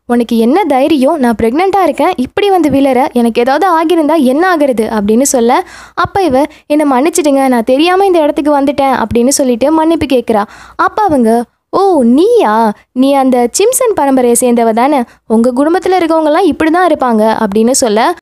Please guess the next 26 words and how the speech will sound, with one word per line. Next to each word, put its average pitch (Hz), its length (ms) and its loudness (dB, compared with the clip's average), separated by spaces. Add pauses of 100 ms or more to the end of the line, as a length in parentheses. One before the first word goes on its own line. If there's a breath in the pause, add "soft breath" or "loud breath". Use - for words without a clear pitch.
(360 loud breath)
அப்ப 311 300 -4
இவ, 240 380 0
"எதுக்கு 359 400 -2
தேவையில்லாம 311 520 2
இதெல்லாம் 247 400 0
சொல்றீங்க? 220 460 0
இந்த 226 180 0
இடத்துக்கு 302 340 0
நான் 277 220 0
தானே 294 200 0
வந்தேன், 233 320 0
நீங்க 269 200 2
என்னை 269 300 0
பத்தி 330 180 -2
மட்டும் 311 320 -2
பேசுங்க" 233 500 0
அப்படின்னு 214 240 0
சொல்ல, 247 440 0 (340 loud breath)
அப்ப 370 260 -2
இவ, 311 280 0 (300 loud breath)
"ஓ, 359 340 2
நீ 277 200 2
என்னை 320 240 2
எதிர்த்தே 415 280 0
பேசுறியா?" 254 540 0
அப்படின்னு 220 420 0